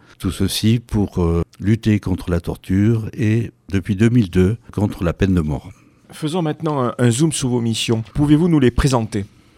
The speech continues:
Speaker 1: Les missions de l'acat sont, euh, de veiller, d'enquêter et de dénoncer les tortures, euh, qui existent, euh, dans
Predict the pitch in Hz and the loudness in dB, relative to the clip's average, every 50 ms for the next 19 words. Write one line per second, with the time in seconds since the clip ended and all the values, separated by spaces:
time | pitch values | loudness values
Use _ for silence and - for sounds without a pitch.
0 | _ - 101 98 98 101 110 101 - - 120 110 101 98 95 90 - - - 107 | _ -4 -2 0 2 2 2 2 2 0 0 2 2 2 2 0 0 0 2 2
1 | 104 92 - - - 110 98 92 90 87 87 87 85 85 85 82 82 80 78 80 | 2 0 -2 -6 -2 0 0 2 2 2 2 2 2 2 2 2 0 0 -2 -4
2 | - _ _ - 90 87 95 107 104 95 98 117 123 127 120 117 123 123 123 113 | -10 _ _ -14 -8 -2 0 0 0 0 2 2 2 2 2 2 2 4 4 4
3 | 101 90 - - - _ _ _ _ _ - - 87 107 113 123 113 - 135 117 | 2 -2 -6 -12 -20 _ _ _ _ _ -18 -6 -2 0 2 2 2 2 0 0
4 | 110 - - 120 120 117 117 104 67 92 104 92 98 101 95 113 117 117 120 117 | 0 0 0 2 4 4 4 2 2 0 0 0 0 2 2 2 4 4 4 4
5 | 104 - - - 110 113 131 156 - _ _ - 92 95 92 - 104 92 - - | 2 0 0 0 0 0 0 -2 -6 _ _ -6 -6 -6 -4 -4 -4 -6 -6 -6
6 | - 117 113 107 98 87 90 87 87 85 82 85 85 85 90 92 - - - - | -6 -4 -4 -2 -2 -2 -2 0 0 0 0 -2 -2 -2 -4 -8 -12 -20 -20 -20
7 | _ _ _ - - 92 90 85 87 92 104 104 - - _ - 92 90 87 87 | _ _ _ -6 -4 -4 -4 -2 -4 -4 -4 -6 -6 -8 _ -6 -4 -2 -2 -2
8 | 85 85 90 - - - 85 80 82 | -2 -4 -6 -8 -10 -8 -8 -8 -6